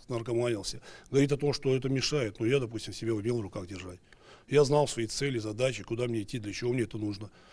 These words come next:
То есть, да, приходилось в жизни защищать себя, но, как правило, больше защищать. А этот спорт мне нравится и говорит, что в это видом-, от единоборства, это личное, это каждый лично виноват, как-то себе разбирайся. Так что тут надо совме-, совместным обществом, со спорта, со школы, с родителей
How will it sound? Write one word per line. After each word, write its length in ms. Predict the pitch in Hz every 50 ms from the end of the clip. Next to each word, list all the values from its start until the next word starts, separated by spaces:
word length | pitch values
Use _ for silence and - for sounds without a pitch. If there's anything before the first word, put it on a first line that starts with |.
| - - - -
То 80 | - 107
есть, 100 | 95 95
да, 280 | 123 151 165 165 131 104 104 110 -
приходилось 400 | 123 113 139 131 151 143 123 110
в 20 |
жизни 140 | 127 120 107
защищать 400 | 104 107 - - - 120 110 -
себя, 220 | - 101 - 104 101
но, 100 | 107 104
как 140 | - 123 -
правило, 240 | 131 135 123 120
больше 260 | 117 123 123 - 117 113
защищать. 480 | 113 - - 131 - - 110 92 - - - - - - - -
А 160 | 123 123 135
этот 240 | 143 147 - 117 -
спорт 320 | - - 160 156 110 -
мне 80 | 113 110
нравится 380 | 120 120 113 101 - - 113
и 120 | 113 113 113
говорит, 300 | 117 123 123 127 131 123
что 240 | - - 120 113 - - - - - - - - - -
в 80 | 139 139
это 140 | 143 -
видом-, 260 | 143 143 139 147 143 147
от 140 | 147 143
единоборства, 500 | 143 135 139 139 139 151 160 147 - -
это 140 | 98 101 123
личное, 380 | 131 160 165 156 - 117 98 101
это 120 | 107 104
каждый 360 | - 156 156 139 123 123 120
лично 320 | 117 123 143 147 - 120 110
виноват, 380 | 110 117 120 120 135 143 135
как-то 280 | - - 110 - - 110
себе 240 | - - 113 117 117
разбирайся. 560 | 113 98 101 113 113 110 98 95 - - - -
Так 160 | - 123 110
что 140 | - - 117
тут 160 | - 131 131
надо 220 | 139 139 139 127
совме-, 360 | - - - 131 135 143 147 127
совместным 520 | - - 143 147 156 147 - - 131 139
обществом, 400 | 147 139 110 101 - - 107 101
со 120 | - 127
спорта, 540 | 117 - - - 151 143 127 - - 127 110
со 160 | - - 123
школы, 520 | 113 - - - 147 143 139 127 117 110 107
с 120 | - -
родителей 520 | 127 131 123 135 143 135 - 113 107 110